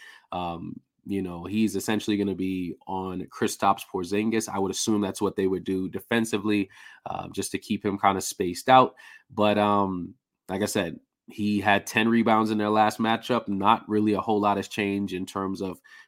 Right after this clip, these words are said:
personnel and people available on the court. Um, so I still think he can get this, and it's over five and a half for a starting center.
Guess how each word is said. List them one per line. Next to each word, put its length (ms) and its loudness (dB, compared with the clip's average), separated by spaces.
personnel 720 2
and 160 -6
people 460 0
available 600 -2
on 200 -6
the 80 -10
court. 440 0
Um, 560 -8
so 420 2
I 160 2
still 280 4
think 240 2
he 140 0
can 180 4
get 240 -4
this, 220 -6
and 80 -2
it's 180 0
over 220 6
five 420 6
and 160 4
a 80 2
half 640 -2
for 260 -4
a 200 -6
starting 560 4
center. 500 -4